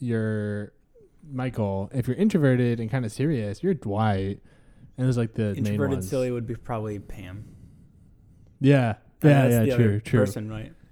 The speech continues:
Speaker 1: Yeah. So I guess introverted and, and angry a lot would be Dwight.
Speaker 2: So what are you?
Speaker 1: Um, I'm a Stanley.
Speaker 2: Hmm.
Speaker 1: Happy elderly man.
Speaker 2: Nice.
Speaker 1: He's not very happy, but either
Speaker 2: Yeah.
Speaker 1: Stanley or Phyllis.
Speaker 2: Yeah,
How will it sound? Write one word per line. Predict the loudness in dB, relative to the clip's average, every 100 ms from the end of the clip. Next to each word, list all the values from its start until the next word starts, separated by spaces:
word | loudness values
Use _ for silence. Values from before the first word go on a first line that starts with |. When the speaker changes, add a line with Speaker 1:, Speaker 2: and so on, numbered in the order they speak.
| _
Speaker 1:
Yeah. | -4 -2 -2 -6
So | -8 -2
I | -2
guess | -2 -4
introverted | -4 2 4 4
and, | 2 -2 -6
and | -8 -8 -8 -6
angry | -4 -4 -4 -8 -10
a | -14
lot | -10 -8 -8 -12 -20 -20 -20 -20 -14
would | -10
be | -6
Dwight. | -2 0 -2 -4 -10 -18
Speaker 2:
So | -14 -6
what | -4
are | -2
you? | -2 -4 -10 -20 _ -20 _ -20 -20 -20 -16 -14 -14 -16 -18 -20 -20 -12
Speaker 1:
Um, | -4 -2 0 0 0 -2 -6 -18 -20 -20 -20 -8
I'm | -8
a |
Stanley. | -4 -2 0 0 0 -2 -6 -20 -20 -20 -20 -12
Speaker 2:
Hmm. | -10 -10 -14 -20 -12
Speaker 1:
Happy | -8 -6 -4
elderly | -4 -4 -4
man. | -4 -4 -6 -8 -20 -20 _ _ -20
Speaker 2:
Nice. | -18 -18 -20 _ -14
Speaker 1:
He's | -2
not | -2
very | 0 -2
happy, | -4 -4 -6
but | -8 -8 -12 _
either | 2
Speaker 2:
Yeah. | 2
Speaker 1:
Stanley | 4 4 4 2
or |
Phyllis. | 0 -4 -6 -6 -10 -20 -20 _ _ _ _ _ -10
Speaker 2:
Yeah, | -8 -8